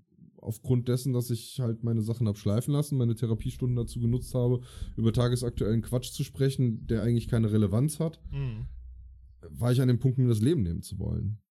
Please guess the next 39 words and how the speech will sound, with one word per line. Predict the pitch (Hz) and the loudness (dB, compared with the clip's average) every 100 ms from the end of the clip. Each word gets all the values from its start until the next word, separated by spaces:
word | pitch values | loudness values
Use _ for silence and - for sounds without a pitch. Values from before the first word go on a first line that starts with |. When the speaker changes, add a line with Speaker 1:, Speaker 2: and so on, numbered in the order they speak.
| _ 113 | _ -2
Speaker 1:
Wegen | 107 107 107 | 4 6 6
einem | 107 110 107 - | 6 4 2 -2
eigentlich | 110 131 165 170 - 151 147 - - _ _ _ _ _ _ _ _ _ _ _ _ | 2 4 4 2 2 2 0 -8 -20 _ _ _ _ _ _ _ _ _ _ _ _
nicht | - 139 143 143 147 | -16 -6 2 2 2
ganz | - 156 185 | 0 0 2
so | 175 | 0
schlimmen | - 170 175 160 | 0 -2 0 -2
Trigger. | - 175 107 | -2 0 0
Also | 95 101 | 2 0
klar | 104 127 156 | -2 -2 0
war's | 135 127 | 0 -2
ein | 107 | -2
einschneidendes | 110 120 120 104 104 | -2 -2 -2 -2 -2
Erlebnis, | 87 98 135 160 156 160 - | -4 -2 -2 -2 -2 -4 -6
klar, | - 110 139 151 156 _ _ _ _ _ | -2 0 0 -2 -4 _ _ _ _ _
äh, | 113 | 0
war's, | 117 113 107 107 - - | 2 2 2 0 -2 -2
war's | 107 104 | 0 0
nicht | 95 | -2
schön, | - 117 151 | 2 0 2
aber | 135 110 113 | 0 -2 -2
Speaker 2:
Mhm. | 127 101 139 | -6 -8 -4
Speaker 1:
das | 110 - 107 | -2 0 2
war | 127 | 2
jetzt | 127 120 | 2 -2
kein | - 123 139 | 0 2 4
Grund, | 120 123 160 180 - - _ _ _ _ _ _ _ _ _ _ _ - | 4 4 4 0 -4 -18 _ _ _ _ _ _ _ _ _ _ _ -4
so | 101 117 | 0 2
einen | |
Speaker 2:
Das | 113 | 0
war | 123 | -2
Speaker 1:
Schritt | |
zu | 104 | -2
Speaker 2:
eigentlich | 98 90 | -2 0
Speaker 1:
gehen. | 95 | 0
Speaker 2:
nur | 95 | -2
noch | 92 | -4
Speaker 1:
Und | 120 | -6
Speaker 2:
ein, | 110 107 | -10 -10